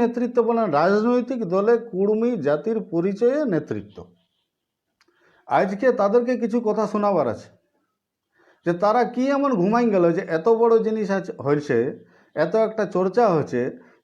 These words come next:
তারা কোনো কা-, তাদের কারো মুখে কোনো রা নাই। এই কিছুদিন আগে অজিত মাহাতো একটা বিতর্কিত মন্তব্য করেছিল মা দুর্গার নিয়ে, তখন তো বেশ আমাদের কুর্মী নেতারা ভালোই উহাদের পক্ষ নিয়ে গুণ গাইতে মানে আরম্ভ করে দিয়েছিলেন, মানে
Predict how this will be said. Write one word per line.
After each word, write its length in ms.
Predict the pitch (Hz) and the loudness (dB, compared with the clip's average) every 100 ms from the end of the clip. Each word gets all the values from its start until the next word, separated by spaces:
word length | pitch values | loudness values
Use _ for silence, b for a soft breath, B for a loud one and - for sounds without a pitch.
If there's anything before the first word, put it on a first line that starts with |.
| - | -2
তারা 200 | 185 202 196 202 | 0 2 0 -4
কোনো 160 | 202 214 208 | -2 -2 -2
কা-, 160 | 196 190 | -2 0
তাদের 220 | 196 214 202 | 0 -2 -2
কারো 180 | 202 208 208 | 0 0 0
মুখে 180 | 196 214 214 | -2 -2 -4
কোনো 140 | 214 196 | -2 -2
রা 80 | 196 196 | 0 -2
নাই। 100 | 202 208 - _ _ _ _ _ _ _ _ _ _ _ _ _ - | -6 -12 -20 _ _ _ _ _ _ _ _ _ _ _ _ _ -4
এই 80 | 190 208 | -2 0
কিছুদিন 360 | 208 240 240 226 | 0 2 2 2
আগে 140 | 208 220 | 2 2
অজিত 200 | 208 220 208 | 2 0 0
মাহাতো 240 | 202 202 214 | -2 0 -2
একটা 160 | 208 185 | 0 -2
বিতর্কিত 400 | 185 208 190 185 185 175 | -2 -2 -4 -4 -4 -2
মন্তব্য 320 | 175 180 170 160 | -2 -2 -2 -2
করেছিল 320 | 156 147 147 139 131 - _ - | -4 -2 -4 -4 -8 -14 _ -6
মা 80 | 139 147 | -4 -2
দুর্গার 320 | 139 127 127 113 | -2 -2 -4 -4
নিয়ে, 160 | 113 123 170 b b b | -4 -6 -10 b b b
তখন 220 | 160 165 214 | -2 0 0
তো 80 | 202 185 | 0 2
বেশ 160 | 208 185 180 | 0 0 -2
আমাদের 240 | 190 185 175 | -2 -2 -2
কুর্মী 240 | 190 185 185 | -2 -2 -2
নেতারা 260 | 175 180 147 | 0 0 0
ভালোই 240 | 151 196 185 | 2 2 2
উহাদের 260 | 185 180 175 | 2 0 -2
পক্ষ 160 | 180 175 175 | -4 -4 -2
নিয়ে 120 | 170 156 | 0 0
গুণ 120 | 165 165 | -2 0
গাইতে 280 | 160 160 185 247 - _ _ _ _ 139 | -2 -2 -4 -6 -12 _ _ _ _ -4
মানে 200 | 151 147 135 151 | -2 -2 -2 -2
আরম্ভ 220 | 165 156 143 | -2 0 0
করে 120 | 143 127 | -2 -2
দিয়েছিলেন, 380 | 120 107 110 110 117 | -4 -4 -6 -6 -4
মানে 140 | 170 | -4